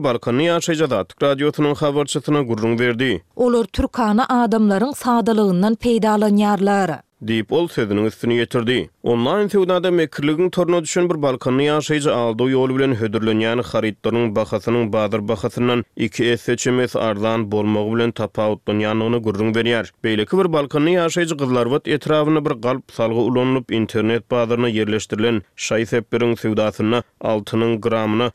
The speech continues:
Speaker 1: beş ýüz manat sorulanyny gurrun berýär. Ol bu bahanyň bazar bahasyndan ençe messe arzan bolanyny aýdýar.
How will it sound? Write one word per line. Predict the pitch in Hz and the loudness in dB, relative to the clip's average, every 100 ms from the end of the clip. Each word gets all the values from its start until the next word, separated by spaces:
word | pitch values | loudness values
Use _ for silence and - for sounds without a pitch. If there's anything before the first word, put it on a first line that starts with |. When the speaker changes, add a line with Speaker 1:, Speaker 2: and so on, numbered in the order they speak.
| _ | _
Speaker 1:
beş | 110 120 107 - | -2 0 0 -2
ýüz | 113 | -2
manat | 117 123 117 | 0 0 -2
sorulanyny | - 104 104 110 117 117 127 | -2 -2 0 0 0 0 0
gurrun | 110 98 113 | -2 -2 0
berýär. | 117 117 113 - _ | 0 0 -2 -4 _
Ol | - 110 | -4 -4
bu | 110 180 170 | 0 0 0
bahanyň | 170 165 160 160 | -2 0 0 0
bazar | 127 123 139 139 | 0 0 -2 -4
bahasyndan | 147 156 147 147 143 | -4 -2 0 2 2
ençe | 127 123 135 | 2 0 0
messe | 139 135 - 139 | 0 -2 0 0
arzan | 117 101 107 117 104 | 0 -2 -2 -2 -2
bolanyny | 107 110 110 113 110 | -2 0 0 0 -2
aýdýar. | 113 123 101 | 0 0 -2